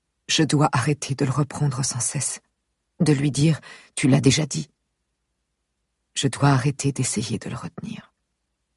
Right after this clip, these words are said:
Je n'arriverai sans doute jamais à lâcher prise suffisamment pour accepter totalement la situation.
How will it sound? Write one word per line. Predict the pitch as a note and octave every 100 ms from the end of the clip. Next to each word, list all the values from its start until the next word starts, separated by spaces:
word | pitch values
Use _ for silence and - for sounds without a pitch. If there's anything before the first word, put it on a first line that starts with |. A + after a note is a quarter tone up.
| _ _ _ _ _ _ _ _ _ _ _ _ _ _ -
Je | C#3+
n'arriverai | E3+ G3 F3
sans | F3 F3
doute | D3+ -
jamais | E3+ D#3+
à | D3+
lâcher | D3 - D3
prise | - D3
suffisamment | - - B2+ D3+ D3+
pour | C#3 A#2
accepter | D3+ - D3+ F3
totalement | - E3 D3 C#3
la | D3 C3+
situation. | - - - - -